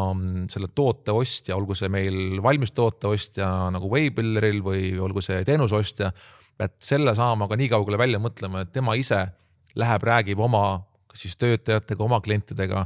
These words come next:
et, äh, see, mida, ma ei tea, tegevjuht või, või nagu see juhtivtöötajate punt välja mõtles, on ju, et siis see kakskümmend protsenti tegelikult ka tegelikult on vajalik. Ehk siis nagu,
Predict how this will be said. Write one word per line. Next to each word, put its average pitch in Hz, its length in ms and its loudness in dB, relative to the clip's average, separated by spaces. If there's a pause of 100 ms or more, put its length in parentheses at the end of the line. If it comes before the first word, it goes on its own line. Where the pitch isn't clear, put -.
(460)
et, 95 680 -4
äh, 92 240 0
see, 120 240 2
mida, 107 300 2
ma 98 80 0
ei 95 80 0
tea, 90 160 -6
tegevjuht 110 580 -2
või, 101 220 0 (180)
või 98 220 -2 (100)
nagu 170 240 -4
see 92 240 -4
juhtivtöötajate 104 720 -4
punt 117 180 -2
välja 170 280 2
mõtles, 98 340 -4
on 123 140 -2
ju, - 20 -4 (880)
et 104 120 0
siis - 260 -2
see 110 100 -2
kakskümmend - 300 -2
protsenti - 400 -2
tegelikult 127 300 -2
ka 113 140 4
tegelikult 110 280 -2
on 107 60 0
vajalik. 95 440 0
Ehk 107 140 -8
siis 101 200 -6
nagu, 98 340 -4